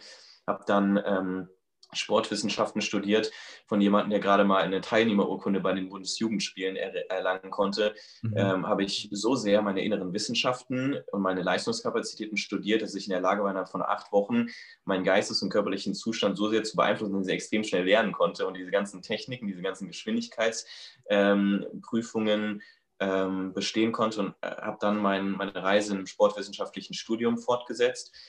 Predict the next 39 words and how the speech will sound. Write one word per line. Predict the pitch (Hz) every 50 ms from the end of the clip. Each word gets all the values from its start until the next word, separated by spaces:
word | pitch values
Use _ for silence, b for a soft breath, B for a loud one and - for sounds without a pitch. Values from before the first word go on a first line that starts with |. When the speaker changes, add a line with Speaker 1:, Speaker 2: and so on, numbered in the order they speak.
| B
Speaker 2:
Mhm. | - 117 104 107 117 123 123
Speaker 1:
durfte | 104 101 - 101 98
dort | 98 98 98 101
mit | 101 95 95 98
den | 95 92 92 92
besten | 92 110 107 - - 98
Leistungssportlern | 101 104 - - - 101 98 - - 104 98 101 101 -
unserer | 95 95 98 98
Zeit | 95 - 110 107 107 -
zusammenarbeiten, | - 98 101 98 101 98 95 104 98 95 95 -
mit | 101 98
den | 98 95
besten | 98 98 - - 104
Neurowissenschaftlern, | 98 101 104 101 98 - 101 95 - - 95 - - 95 - - - 95 95 87 87
war | 92 92 92 95 92 B B B B B _ -
bei | 104
Medizinsymposiums | 101 98 98 101 101 - - 113 107 101 104 98 98 - 104 104 98 - 98 95 95 - -
dabei, | 98 92 98 92 92 92 92 90
die | 90 92 90 90 90 90
viele | 87 - 123 117 107
Dinge | 101 101 101 98 98
veröffentlicht | - - - - - - 95 92 -
haben, | 95 92 92 92 92 92 85
die | 95 90
erst | 90 - -
in | 90
ein | 90 87
paar | - 98 95 98
Jahren | 92 87
publiziert | - - 87 - 101 - - - 113 104 -
werden. | 101 95 95 92 92 92 B B B B B B B B B
Ich | - 104
hatte | - 98
die | - 98 - 82
Ehre, | 101 98 98 95
mit | 92 95 92 - - - - 87
vielen | - - 123 117 110
Quantenphysikern | - - 113 117 120 - - - 101 95 92 98 95
zusammenzuarbeiten | 92 - 98 95 90 92 95 - 98 92 87 92 92 90 - 95 92 95